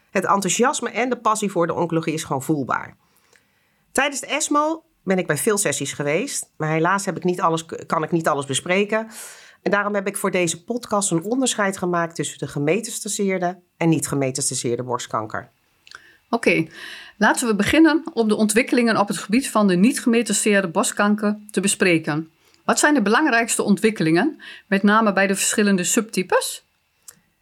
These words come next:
Speaker 1: Nou, ik wil graag beginnen met de her twee positieve borstkanker.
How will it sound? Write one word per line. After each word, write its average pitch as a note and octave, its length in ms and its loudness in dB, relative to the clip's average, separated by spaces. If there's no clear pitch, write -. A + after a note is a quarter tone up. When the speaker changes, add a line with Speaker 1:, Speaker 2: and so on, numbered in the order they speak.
Speaker 1:
Nou, F#3+ 160 0
ik F#3+ 80 -6
wil A3 120 0
graag B3+ 300 -2
beginnen G3+ 380 2
met E3 140 2
de F3 60 -2
her G3 220 0
twee C#3+ 220 -2
positieve G3+ 580 -4
borstkanker. G#3+ 720 -4